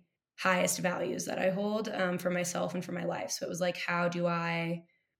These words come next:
model my life in a very flexible way to be as closely aligned as possible with, like, that value that I have of creativity?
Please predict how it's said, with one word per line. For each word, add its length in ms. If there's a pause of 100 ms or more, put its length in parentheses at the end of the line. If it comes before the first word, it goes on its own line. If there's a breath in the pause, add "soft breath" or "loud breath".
(120)
model 400
my 180
life 720
in 160
a 60
very 320
flexible 600
way 540 (140)
to 720 (200)
be 640 (180)
as 160
closely 480
aligned 280
as 120
possible 600
with, 240
like, 280
that 320
value 340
that 160
I 80
have 260
of 140
creativity? 760